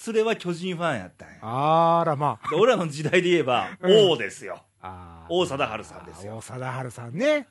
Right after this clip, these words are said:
Speaker 1: で、俺は阪神やんか。
Speaker 2: はいはいはい。
Speaker 1: 田淵。
Speaker 2: あー。コーチやね。
Speaker 1: 田淵幸一さんですよ。
Speaker 2: あ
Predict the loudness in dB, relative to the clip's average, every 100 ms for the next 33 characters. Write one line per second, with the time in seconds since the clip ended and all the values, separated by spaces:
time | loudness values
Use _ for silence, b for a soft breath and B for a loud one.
0 | -4 0 2 0 0 -2 -4 -8 -12 -14
1 | -16 -20 -20 -20 -18 -16 -16 -16 -6 -2
2 | -2 -4 -10 -16 -20 -20 -20 _ -14 -14
3 | -14 -20 -20 _ 2 2 2 -2 0 0
4 | -2 -8 -16 -16 -16 -20 -20 -20 -20 -20
5 | -20 -20 _ _ _ _